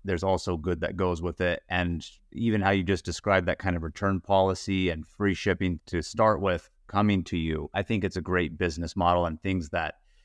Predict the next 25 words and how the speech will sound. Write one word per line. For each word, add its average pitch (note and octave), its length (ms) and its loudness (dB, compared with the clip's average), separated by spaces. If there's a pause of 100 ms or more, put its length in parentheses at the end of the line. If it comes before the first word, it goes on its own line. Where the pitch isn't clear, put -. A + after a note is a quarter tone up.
(220)
in G#2+ 100 -2
a A2 60 -2
day B2+ 260 4
when A2 160 0
you A#2 140 4
were A#2+ 100 2
just G#2 180 -2
talking G#2 280 2
about G2+ 260 4
an G#2 100 -2
economy A2+ 600 2
and G2+ 200 -2
things A2+ 340 -2
shrinking A2+ 400 0
and G2+ 140 0
everybody G#2 500 2
getting G2 380 0
cheap A2 380 -4
and F#2 180 -2
this G2+ 200 -2
and G2 140 0
that F#2 200 2
and F#2 80 -4
the F#2+ 160 4
other, A2 340 0